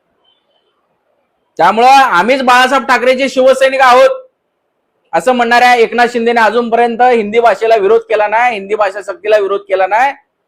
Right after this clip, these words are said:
आणि स्वतःला बाळासाहेब ठाकरेचा शिवसैनिक म्हणतो हा माणूस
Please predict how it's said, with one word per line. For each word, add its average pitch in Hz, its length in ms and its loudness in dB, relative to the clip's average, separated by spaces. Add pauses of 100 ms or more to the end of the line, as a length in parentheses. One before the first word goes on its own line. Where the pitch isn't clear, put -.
(460)
आणि 175 180 -6
स्वतःला 208 360 -2
बाळासाहेब 208 400 0
ठाकरेचा 208 400 -4
शिवसैनिक 220 480 -2
म्हणतो 196 240 -6
हा 185 120 4
माणूस 190 520 -4